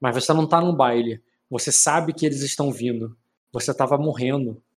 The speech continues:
Você quase morreu. E ao morrer, e eu tá muito entre a vida e a morte, você viu que o exército que estava pra chegar não era o exército de corvos,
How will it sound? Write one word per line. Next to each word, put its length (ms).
Você 500
quase 360
morreu. 420
E 80
ao 100
morrer, 600
e 240
eu 180
tá 140
muito 420
entre 240
a 40
vida 180
e 20
a 40
morte, 420
você 280
viu 480
que 120
o 80
exército 540
que 100
estava 340
pra 140
chegar 440
não 220
era 180
o 20
exército 400
de 100
corvos, 680